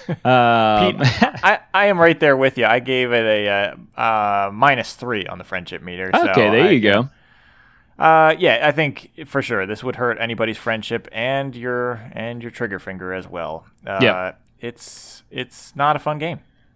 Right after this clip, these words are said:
Speaker 2: Yeah, the, uh, slot machine, uh, showing all negative sevens, which is a negative <laughs> jackpot. You know what I mean? Uh,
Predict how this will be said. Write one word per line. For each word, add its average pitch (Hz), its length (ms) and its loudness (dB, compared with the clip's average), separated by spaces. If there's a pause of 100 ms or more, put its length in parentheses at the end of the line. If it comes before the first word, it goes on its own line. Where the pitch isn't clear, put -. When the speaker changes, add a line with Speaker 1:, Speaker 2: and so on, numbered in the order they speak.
(140)
Speaker 2:
Yeah, 117 220 4
the, 110 240 2
uh, 104 60 4
slot 113 320 2
machine, 107 520 -2
uh, 101 280 4
showing 117 400 2
all 123 680 6 (140)
negative 117 500 2
sevens, 101 800 0
which 110 180 -4
is 107 140 -6
a 107 80 -2
negative 110 480 0
<laughs> - 0 -
jackpot. 101 680 -2
You 131 160 4
know 123 80 4
what 120 80 0
I 117 40 -2
mean? 117 360 -4
Uh, 107 240 -2